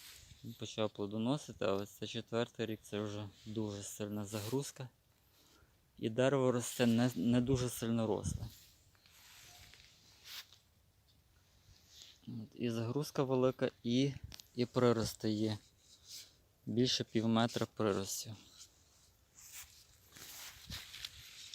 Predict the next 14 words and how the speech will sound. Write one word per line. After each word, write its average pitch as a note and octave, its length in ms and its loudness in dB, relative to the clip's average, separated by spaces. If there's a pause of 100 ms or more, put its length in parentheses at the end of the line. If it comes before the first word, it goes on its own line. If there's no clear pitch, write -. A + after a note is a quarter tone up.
(1600)
І A2 180 -8
от A2 260 -8
уверх G#2+ 460 -4
як - 100 -20 (2250)
високо. A#2 720 -4 (600)
Ця C#3 320 2
груша B2 680 0 (1000)
особлива A#2+ 560 2
тим, C3+ 300 2
що - 200 -2
вона A2+ 520 0 (420)
довго A2+ 460 8
зимою B2 460 2
стоїть. - 540 -8